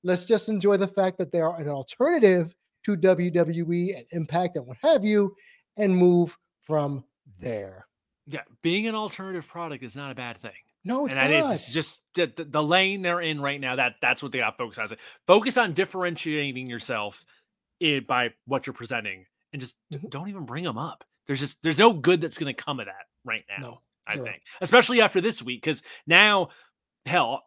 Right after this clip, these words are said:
Speaker 2: the, the, the, the, the trolls out there that, you know, are on the W W E side, they got all the, they got full clips right now. 'Cause
Speaker 1: Right.
Speaker 2: they're sitting there being like, "You got your ass kicked," you know? <laughs> And that's, so it is what it is.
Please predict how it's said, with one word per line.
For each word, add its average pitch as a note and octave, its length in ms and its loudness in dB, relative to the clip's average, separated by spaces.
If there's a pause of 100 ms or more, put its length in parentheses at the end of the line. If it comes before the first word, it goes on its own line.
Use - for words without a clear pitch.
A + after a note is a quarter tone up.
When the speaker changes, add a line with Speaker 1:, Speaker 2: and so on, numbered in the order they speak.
(100)
Speaker 2:
the, D#3 160 -6
the, D3 160 0
the, C#3 160 2
the, C3+ 140 -2
the B2 120 -2
trolls G#3 380 2
out F#3+ 200 4
there F#3 220 0
that, D#3+ 180 2
you D3 100 2
know, C#3+ 80 0
are C#3 80 2
on C#3 80 -2
the C3 60 -8
W D#3 200 2
W F#3 160 2
E A3 40 0
side, B2+ 260 -2 (220)
they G#3 120 8
got G#3 140 8
all F3+ 220 4
the, - 140 -16
they G#3 140 4
got G3+ 220 4
full F#3 180 4
clips E3+ 340 -2
right A2 160 -10
now. G#2+ 60 -12 (680)
'Cause E3+ 120 -4
Speaker 1:
Right. G3+ 60 6
Speaker 2:
they're A3+ 140 8
sitting G#3 160 -2
there E3+ 120 2
being F3+ 120 4
like, E3+ 180 4 (320)
"You A3 140 4
got C#3 200 6
your D#3+ 80 4
ass F#3+ 260 6
kicked," - 360 -8 (360)
you F#3+ 120 2
know? C3+ 320 0
<laughs> - 40 -16
And F3+ 140 -8
that's, - 300 -4 (600)
so C3+ 360 0 (140)
it G3+ 120 2
is G#3+ 160 2
what E3+ 120 -2
it C#3 120 -2
is. - 300 -16